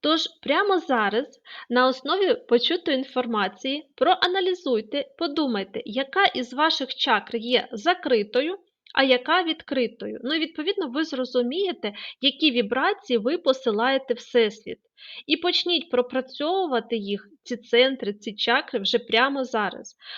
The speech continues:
Адже усвідомлення функціонування чакр може стати цінним інструментом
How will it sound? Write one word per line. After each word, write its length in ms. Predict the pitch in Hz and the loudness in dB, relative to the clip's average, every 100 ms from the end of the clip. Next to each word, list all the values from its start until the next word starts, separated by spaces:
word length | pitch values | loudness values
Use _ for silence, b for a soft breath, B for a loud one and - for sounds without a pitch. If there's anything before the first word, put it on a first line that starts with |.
| B | B
Адже 340 | 262 254 302 - | 2 4 0 -4
усвідомлення 840 | 302 - 302 285 277 208 196 202 - | -8 -6 -4 0 0 0 -2 -4 -6
функціонування 840 | 240 247 - 240 247 262 247 220 | -6 -6 0 2 4 2 0 -2
чакр 420 | 214 262 302 - - | -4 -2 -2 -4 -12
може 300 | 233 254 254 | -4 -2 0
стати 420 | 240 - 269 269 240 | -2 0 0 0 -4
цінним 500 | - 254 294 320 262 | -6 -6 -4 -4 -4
інструментом 840 | 226 220 - 214 202 269 - 196 | -6 -6 -4 -2 -2 -2 -4 -6